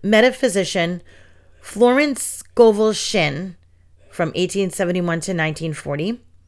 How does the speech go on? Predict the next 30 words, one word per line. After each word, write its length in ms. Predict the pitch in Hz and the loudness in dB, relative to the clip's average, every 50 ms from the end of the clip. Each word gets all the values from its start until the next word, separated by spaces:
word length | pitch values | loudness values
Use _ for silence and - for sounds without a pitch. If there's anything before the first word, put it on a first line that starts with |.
| _ - - - - - - - _ _ _ | _ -20 -20 -20 -20 -20 -20 -20 _ _ _
put 160 | - 226 196 | 0 2 4
it, 300 | 185 175 156 - - _ _ - - _ _ _ _ _ - | 4 4 2 0 -8 _ _ -20 -20 _ _ _ _ _ -4
"Your 220 | 180 226 233 220 | 4 6 6 6
word 500 | 196 175 208 226 233 247 269 269 - - - | 6 4 4 6 6 6 4 2 0 -6 -2
is 220 | - 196 190 165 185 | 0 0 0 2 2
your 100 | 196 196 | 2 2
wand. 640 | 180 160 175 160 151 151 151 147 147 156 - - - _ _ _ _ _ _ _ _ _ _ _ _ _ - | 0 0 -4 -4 -2 -4 -4 -6 -8 -10 -14 -18 -20 _ _ _ _ _ _ _ _ _ _ _ _ _ -6
You 160 | - 233 277 | -2 -2 -2
create 420 | - - 320 320 302 294 254 180 - | 0 2 2 4 6 4 4 4 2
magic 600 | 196 208 220 226 190 160 160 151 156 - - - - - - - - - | 2 2 2 2 2 0 -2 -4 -4 -6 -12 -20 -20 -20 -20 -20 -20 -6
in 140 | - 208 196 | -2 0 0
your 140 | 185 185 - | 0 0 0
own 240 | - 202 233 262 262 | 2 2 2 2 2
reality 720 | 214 214 190 196 208 226 214 165 160 151 147 143 147 156 - - - - _ - - | 2 2 4 4 4 4 4 2 -2 -4 -4 -6 -8 -10 -14 -20 -20 -20 _ -16 -4
every 300 | - 190 196 180 233 214 | 0 0 0 0 0 -4
time 340 | 208 - - 220 214 190 170 | -4 -4 -2 -2 0 0 0
you 140 | 165 170 160 | -2 -2 -4
express 480 | 165 160 - - - 180 170 156 - - | -4 -4 -6 -4 -2 -2 -2 -2 -4 -8
yourself." 600 | 151 147 - 156 139 139 - - - - - - - - - - - - - _ _ - - - - - - - - - - - | -8 -8 -8 -8 -8 -8 -10 -12 -18 -20 -20 -20 -20 -20 -20 -20 -20 -20 -20 _ _ -20 -20 -20 -20 -20 -20 -20 -20 -20 -18 -2
So 140 | - 226 | 0 2
the 180 | 196 196 202 196 | 4 6 6 4
Attune 340 | 185 - - 269 294 311 320 | 4 4 0 0 0 0 0
to 120 | - 277 | 0 0
the 100 | 208 220 | 2 2
Moon 320 | 196 190 202 180 175 175 151 | 2 2 2 0 0 -2 -4
says, 480 | - 165 143 139 135 135 - - - - - _ - _ _ _ _ - - - - - - - - - | -4 -4 -2 -2 -2 -4 -8 -10 -12 -14 -20 _ -20 _ _ _ _ -20 -20 -20 -20 -20 -20 -20 -20 -2
"Have 220 | - 233 240 226 | 2 2 4 4
an 80 | 320 359 | 4 2
important 420 | 349 349 - 262 - 214 220 214 | 0 2 2 2 2 2 0 0
conversation, 920 | 208 214 190 175 180 175 - - 262 262 247 - - 165 151 156 160 156 | 2 2 2 2 0 -2 4 4 4 4 4 0 -2 -2 -2 -2 -4 -6